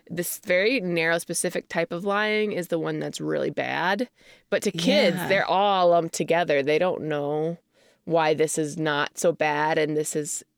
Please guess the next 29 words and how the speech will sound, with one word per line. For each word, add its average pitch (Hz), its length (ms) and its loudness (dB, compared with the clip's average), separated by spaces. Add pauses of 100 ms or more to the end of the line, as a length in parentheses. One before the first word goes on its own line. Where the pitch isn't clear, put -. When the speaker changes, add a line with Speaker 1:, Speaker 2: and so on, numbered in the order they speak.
(120)
Speaker 1:
really 151 300 -2
terrible. 156 600 -2
And 151 300 -6
Speaker 2:
one 214 140 2
of 262 80 2
our 302 100 4
kids 285 340 -2
definitely 208 420 0
struggles 180 560 0
with, 175 200 -2
like, 165 160 -2
the 170 120 2
idea 156 320 0
of 151 120 -2
lying 139 400 0
by 147 180 0
omission, 190 680 0
you 214 120 0
know? 214 220 2 (360)
So 208 200 2
if 202 120 2
they 180 140 4
Speaker 1:
Mm. 160 60 -2
Speaker 2:
see 175 260 -2
something, 247 680 2
they 185 180 0
wanna 165 300 2
say 156 460 0
it 139 260 0